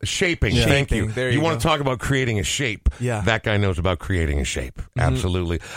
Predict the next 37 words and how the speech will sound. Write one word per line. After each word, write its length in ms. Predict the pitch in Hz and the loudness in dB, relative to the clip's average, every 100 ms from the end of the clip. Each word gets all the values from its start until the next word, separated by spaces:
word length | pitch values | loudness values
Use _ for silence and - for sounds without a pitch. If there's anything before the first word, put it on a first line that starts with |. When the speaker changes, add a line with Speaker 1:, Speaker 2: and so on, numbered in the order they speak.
| - | -4
Speaker 2:
I 60 | 123 | -2
wanna 160 | 151 117 | 0 -2
ask 300 | 123 123 127 | -2 -2 -2
you 60 | |
about, 180 | 117 104 | -2 -2
you 140 | 127 131 | -2 -2
have 80 | |
a 20 | 117 | -4
ton 240 | - 143 | -2 -2
of 80 | 135 | -2
gigs 220 | 117 104 | -2 -4
coming 280 | - 113 101 | -4 -2 0
up. 120 | 101 | -2
Well, 220 | 123 104 - - | -2 -2 -4 -6
at 100 | 90 | -2
least 320 | 92 87 - | -2 -4 -6
some 240 | - 98 85 | -2 0 0
gigs 280 | 82 76 - | -2 -4 0
coming 260 | 87 80 | 0 2
up. 160 | 87 80 - - - | 0 -2 -8 -10 -2
Uh, 160 | 95 95 | 0 0
and 120 | 107 | 0
I 60 | 113 | 0
want 260 | 120 127 | -2 -4
to 100 | - - | -6 -2
tell 180 | 123 | 0
people 260 | 110 123 113 | 2 0 0
where 140 | 107 | 0
to 60 | 95 | 0
find 280 | - 113 101 | 0 0 2
your 80 | 92 | 0
music. 320 | 104 104 95 | 0 0 -2
But 140 | 101 | -4
before 240 | 90 139 170 | -2 -2 -2
we 100 | 151 | 0
do 160 | 120 | 0
that, 200 | 107 98 | 0 -2